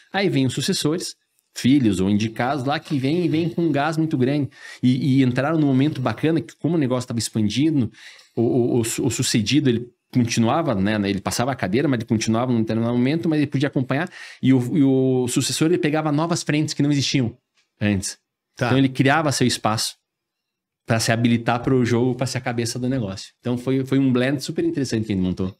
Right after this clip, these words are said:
Speaker 2: Só pra todos terem essa informação, o Boticário, eu não conheço essa história, você pode conhecer, mas uma das empresas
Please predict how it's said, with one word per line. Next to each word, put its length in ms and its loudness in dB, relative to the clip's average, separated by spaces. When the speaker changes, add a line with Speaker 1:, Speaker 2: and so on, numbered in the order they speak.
Speaker 2:
Só 260 -6
pra 220 -2
todos 420 -6
terem 220 0
essa 180 -2
informação, 600 -2
o 20 -2
Boticário, 720 -2
eu 100 0
não 140 0
conheço 340 0
essa 160 -4
história, 420 -2
você 280 -6
pode 220 -4
conhecer, 640 -2
mas 100 -2
uma 100 0
das 200 0
empresas 340 -4